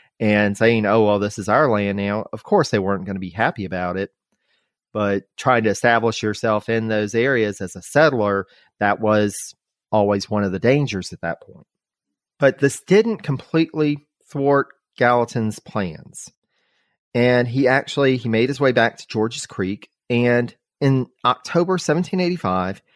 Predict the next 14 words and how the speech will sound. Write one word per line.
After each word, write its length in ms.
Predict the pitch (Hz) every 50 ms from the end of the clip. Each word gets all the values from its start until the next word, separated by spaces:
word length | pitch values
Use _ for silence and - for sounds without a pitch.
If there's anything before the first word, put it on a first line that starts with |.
| _ _ _ _ _ _
he 140 | _ - 151
took 280 | 143 - - 175 180 -
his 200 | - 143 - - -
oath 220 | 127 143 170 -
of 100 | 170 147
allegiance 520 | 143 127 117 104 92 - 104 98 95 - - _
as 280 | - 123 131 135 135 -
a 80 | - -
citizen 500 | - - 120 107 107 - - 120 107 - -
of 160 | 113 113 113
the 80 | 113 113
United 360 | 113 107 104 98 95 95 -
States. 600 | - - - 82 - _ _ _ - - - - _ _ _ _ _ _ _ _
So 480 | - - - 107 104 104 101 101 98